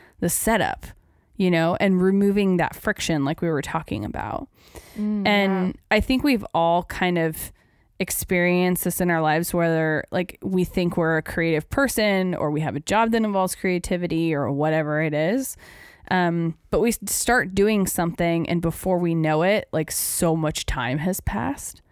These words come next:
Speaker 2: Oh, I love that feeling.
Speaker 1: And, and I think we need to, like, be there, you know? So for me, this is like cooking.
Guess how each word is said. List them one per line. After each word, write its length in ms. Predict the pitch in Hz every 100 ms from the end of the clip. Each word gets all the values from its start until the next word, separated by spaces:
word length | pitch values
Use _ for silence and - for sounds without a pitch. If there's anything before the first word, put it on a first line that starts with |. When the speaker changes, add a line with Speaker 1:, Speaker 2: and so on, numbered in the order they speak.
| _ - - 180
Speaker 2:
Oh, 40 |
I 340 | 180 170 165 160
love 280 | 160 160
that 160 | 151 147
feeling. 200 | - 208
Speaker 1:
And, 500 | 208 202 190 185 - - _ 208
and 120 | 202
I 120 | 202
think 200 | - 233
we 120 | 269
need 160 | 254 208
to, 80 | 185
like, 160 | 165 170 -
be 300 | 202 202 196
there, 560 | 175 160 147 107 98 -
you 140 | 208
know? 300 | 190 160 160
So 200 | 180 -
for 160 | 202 202
me, 200 | 214 233
this 200 | 202 -
is 140 | 208
like 280 | 180 - -
cooking. 520 | - 175 - 139 131